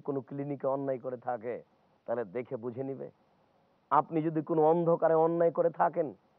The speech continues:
তাহলে দেখেই বুঝে নিবেন যে এই পাপ সেই পাপ। আল্লাহ তাআলা এটাই চাচ্ছেন, দেখানোর উদ্দেশ্য হচ্ছে এটাই, যেন তার অস্বীকারের কোনো সুযোগ না থাকে, যেন তার কোনো সংশয় না থাকে,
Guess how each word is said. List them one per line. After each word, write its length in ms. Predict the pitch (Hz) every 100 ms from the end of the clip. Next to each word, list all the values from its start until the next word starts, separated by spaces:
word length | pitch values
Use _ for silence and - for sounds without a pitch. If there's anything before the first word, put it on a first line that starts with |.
| -
তাহলে 240 | 160 170 123 -
দেখেই 300 | 214 - 202 175
বুঝে 180 | 180
নিবেন 280 | 196 185 185 - - _ _ _ _ _
যে 120 | 131 175 196
এই 80 |
পাপ 220 | 208 196 185 -
সেই 180 | - 196
পাপ। 260 | - 127 - _ -
আল্লাহ 320 | 208 269 320 320
তাআলা 260 | 277 254 - -
এটাই 320 | 285 302 359
চাচ্ছেন, 440 | 226 196 - - 101 - _ _ _ 117
দেখানোর 520 | 113 240 - 285 269
উদ্দেশ্য 440 | 277 190 330 311 294
হচ্ছে 300 | 262 269 - -
এটাই, 380 | - 254 294 240 127 - _ _ _ _
যেন 200 | 139 262 294
তার 240 | 247 196 156 - _ _ _
অস্বীকারের 720 | 170 208 - 339 247 294 269
কোনো 220 | 233 220 208
সুযোগ 340 | - 214 247 196
না 120 | 131
থাকে, 300 | - 92 64 64 _ _ _ -
যেন 180 | 262 330
তার 220 | 320 254
কোনো 260 | 202 226 214 170 -
সংশয় 460 | - 330 311 - 226
না 140 | 160
থাকে, 300 | 120 107 95